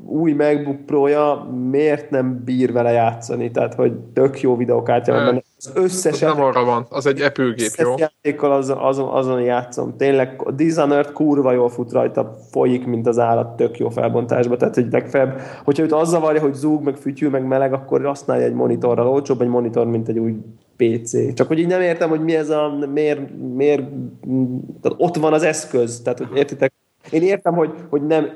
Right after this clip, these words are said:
Speaker 1: ideális megoldás, de nulla forint plusz költség, és ott van. Tehát, hogy ez, ez
Speaker 2: Igen, de szerintem ő, ő szereti, én, én azt vettem észre, hogy ő szereti ezeket a, a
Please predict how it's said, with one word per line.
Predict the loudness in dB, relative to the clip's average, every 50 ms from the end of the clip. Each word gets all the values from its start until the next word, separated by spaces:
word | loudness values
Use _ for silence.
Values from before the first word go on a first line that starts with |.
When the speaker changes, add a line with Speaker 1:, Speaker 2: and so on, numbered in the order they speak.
| -10
Speaker 1:
ideális | -6 -6 0 2 2 4 4 4 2 2 0 -2 0
megoldás, | -2 0 2 2 2 2 4 4 4 4 2 2 0 -6 -18 -20 -20 _ _ _ _
de | -4 0 2 2 2 0 -2 -2
nulla | 2 2 4 4 2
forint | 2 2 2 4 4 2 2 0 -2 -6 -10 -18 -20 -20 -20 _ _
plusz | 0 2 2 0 -2 -10 -12 -6 0
költség, | 2 2 2 2 2 4 4 4 2 0
és | -6 -4 2
ott | 2 2 2 2
van. | 0 2 4 4 4 2 0 -4 -8 -10 -14 -12 -6
Tehát, | -4 -4 -4 -2
hogy | -2 -2 -2 -2 -4 -10 -20 -20 -20 -20 _ _ _ _
ez, | -6 -4 0
ez | 0 0 0 0 0
Speaker 2:
Igen, | 2 2 4
de | 2 2
szerintem | 2 2 0 2 2 2 2 2
ő, | 2 0 0
ő | 0 -2 -2
szereti, | 2 2 2 4 4 2 0 2 0
én, | 0 0 0 -2 -4
én | -4 -2 2
azt | 2 0 2
vettem | 0 -2 0 0 0
észre, | 0 0 2 2
hogy | 2 2
ő | 2
szereti | 2 0 2 2 2 0 2 2 2
ezeket | 2 4 2 2 2 2 -2 2 2
a, | 2 4 6 4 4 2 0 0 2 2 4 4 4
a | 2